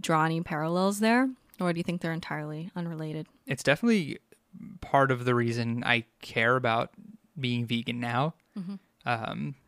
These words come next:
Speaker 2: yeah, I mean, I, I, I think anyone who changes their lifestyle to a plant-based dealio,
Speaker 1: Mm-hmm.
Speaker 2: like, I feel like that's just what happens. I feel like all the reasons that s-,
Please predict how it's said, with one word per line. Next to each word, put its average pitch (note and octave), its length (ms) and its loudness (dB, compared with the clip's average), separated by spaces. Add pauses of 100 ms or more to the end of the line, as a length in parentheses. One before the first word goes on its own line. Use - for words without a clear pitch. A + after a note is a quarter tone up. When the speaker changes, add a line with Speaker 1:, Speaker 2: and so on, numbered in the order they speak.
(160)
Speaker 2:
yeah, E3+ 260 2
I C3+ 60 6
mean, C3 340 0
I, C3+ 120 2
I, C3+ 300 2
I C3+ 40 2
think G3+ 260 -2
anyone A#2+ 500 2
who A#2+ 420 0
changes A#2+ 360 -4
their A#2+ 120 -6
lifestyle A#2+ 640 2
to - 220 -6
a - 60 -6
plant-based B2+ 960 -6 (300)
dealio, C3 680 2 (220)
Speaker 1:
Mm-hmm. G3+ 320 -2 (440)
Speaker 2:
like, A2+ 460 0 (380)
I C3 180 4
feel C#3+ 240 4
like B2+ 160 6
that's - 260 0
just - 240 -4
what B2+ 100 0
happens. F3 640 -2
I C3 100 2
feel D3 200 4
like C#3 160 6
all B2+ 180 6
the B2+ 100 4
reasons C3 680 -2
that C3+ 180 -2
s-, - 160 -10